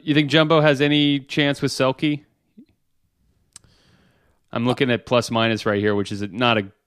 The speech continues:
great defensive stat, but it's one that a lot of people look at.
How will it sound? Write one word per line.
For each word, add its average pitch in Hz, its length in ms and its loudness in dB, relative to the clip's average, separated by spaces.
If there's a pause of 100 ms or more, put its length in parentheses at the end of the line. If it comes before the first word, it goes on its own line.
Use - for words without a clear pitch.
(100)
great 131 380 0
defensive 113 420 -4
stat, 113 360 0
but 107 220 -2
it's - 280 -8
one 117 200 0
that 110 100 -2
a 107 40 -2
lot 104 160 0
of 98 60 -4
people 98 200 -6
look 98 180 -6
at. 95 280 -4